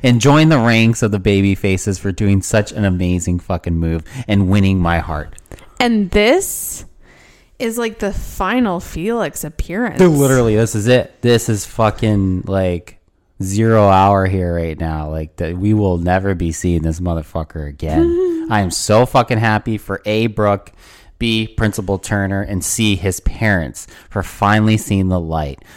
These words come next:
Speaker 1: that
Speaker 2: Mm-hmm.
Speaker 1: this dude is an absolute garbage waste of oxygen, sack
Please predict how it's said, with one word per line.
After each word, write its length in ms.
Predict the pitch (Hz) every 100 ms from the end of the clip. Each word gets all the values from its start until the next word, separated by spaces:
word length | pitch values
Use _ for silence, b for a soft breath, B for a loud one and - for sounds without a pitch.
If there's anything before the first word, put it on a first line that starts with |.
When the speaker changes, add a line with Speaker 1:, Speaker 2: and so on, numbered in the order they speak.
| B
Speaker 1:
that 220 | 95 85
Speaker 2:
Mm-hmm. 40 | 87
Speaker 1:
this 180 | 92 233
dude 480 | - 92 82 78 - b b
is 200 | 87 80
an 100 | 80 -
absolute 800 | 90 87 - 90 82 80 78 _ b - 87
garbage 480 | 95 87 90 92 87
waste 460 | 82 78 87 85
of 120 | 87 -
oxygen, 880 | 82 78 - - - 80 76 76 73
sack 840 | - - - - - 90 - -